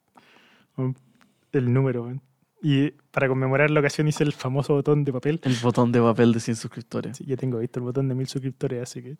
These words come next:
Speaker 1: es el botón de plástico.
Speaker 2: <laughs> El mío dice, "Para nuestra mente maestra, gracias por ser el cerebro detrás de todo".
Speaker 1: El mío dice, "Para nuestro ejecutor del plan, gracias por hacer nuestro plan una realidad".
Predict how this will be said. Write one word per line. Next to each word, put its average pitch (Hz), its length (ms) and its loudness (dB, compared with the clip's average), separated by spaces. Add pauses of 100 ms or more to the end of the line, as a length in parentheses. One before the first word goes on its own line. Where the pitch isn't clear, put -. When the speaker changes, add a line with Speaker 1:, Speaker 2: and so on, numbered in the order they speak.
(160)
Speaker 1:
es 202 140 0
el 147 100 4
botón 143 200 4
de 135 80 2
plástico. 131 380 -4 (520)
Speaker 2:
<laughs> - 500 -12
El 117 120 4
mío 139 220 4
dice, 175 420 0 (1080)
"Para 120 220 4
nuestra 120 300 0
mente 147 280 0
maestra, 123 540 -2 (640)
gracias 147 340 2
por 139 140 2
ser 135 180 2
el 135 80 6
cerebro 123 440 4
detrás 117 280 4
de 117 80 0
todo". - 260 -8 (1600)
Speaker 1:
El 127 140 -4
mío 139 200 2
dice, 143 320 2
"Para 139 160 0
nuestro 135 220 -4
ejecutor 135 360 -4
del 139 140 -2
plan, 175 420 -2 (360)
gracias 143 320 -6
por 139 180 -4
hacer 139 260 0
nuestro 135 220 -4
plan 131 180 -4
una 131 120 -4
realidad". 117 340 -8